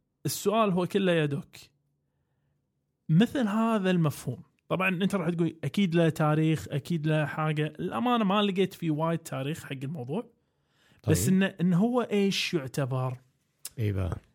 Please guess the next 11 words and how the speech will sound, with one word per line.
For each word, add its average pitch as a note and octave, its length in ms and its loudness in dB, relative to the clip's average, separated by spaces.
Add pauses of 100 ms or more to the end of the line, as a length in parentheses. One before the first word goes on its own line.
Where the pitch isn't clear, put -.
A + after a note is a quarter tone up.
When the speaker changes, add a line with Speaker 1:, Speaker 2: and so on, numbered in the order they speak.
(160)
Speaker 1:
تعرف - 340 -4
أنت A#3+ 180 -2
مفهوم E3+ 480 2
يسمونه D#3 460 0
بالإنجليزي C3+ 600 0
hole D3+ 320 4
in C#3+ 40 4
the C3+ 100 2
wall، C3+ 280 0 (280)
اللي C#3 160 -2
هو C#3 320 0